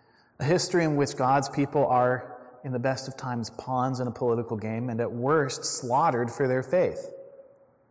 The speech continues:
How do God's people endure?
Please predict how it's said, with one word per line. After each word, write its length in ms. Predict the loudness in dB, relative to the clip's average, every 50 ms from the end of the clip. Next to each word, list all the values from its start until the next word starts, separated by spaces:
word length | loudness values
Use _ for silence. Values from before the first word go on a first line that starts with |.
| _ _ _ _ _ _ _ _ _ _ _ _ _ _ _ _ _ _ _ _ _ _ _ _ _ _ _ _ _ _ _ _ _ _ _ _ _ _ _ _ _ -20 -16
How 360 | -10 -8 -6 -4 -2 -2 -2 -2
do 160 | -4 -4 -6
God's 460 | -6 -8 -8 -6 -6 -6 -6 -6 -8
people 480 | -10 -8 -6 -6 -6 -6 -8 -8 -6 -4
endure? 640 | -4 -4 -6 -6 -8 -8 -10 -10 -10 -12 -16 -20